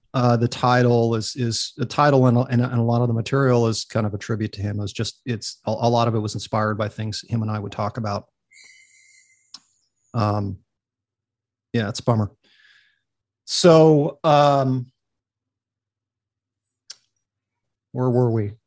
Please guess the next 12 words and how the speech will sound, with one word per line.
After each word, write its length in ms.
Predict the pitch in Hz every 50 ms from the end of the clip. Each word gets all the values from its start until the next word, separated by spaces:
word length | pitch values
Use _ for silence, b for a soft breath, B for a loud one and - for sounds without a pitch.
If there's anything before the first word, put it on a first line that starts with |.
| _ _ _ _ _ _ b b b b b b b b
Oh, 180 | - 160 160 156
we 140 | 147 156 160
were 100 | 160 151
talking 300 | - 170 170 170 202 185
about 160 | 175 175 160
shows. 560 | - - - 147 139 139 135 135 139 135 - -
Oh 100 | 175 165
yeah. 240 | 165 160 151 139 143 139
And, 200 | 143 151 156 156
and 260 | - - 151 156 156
then, 220 | 165 156 156 151
so, 560 | - - - 175 160 156 156 151 151 143 -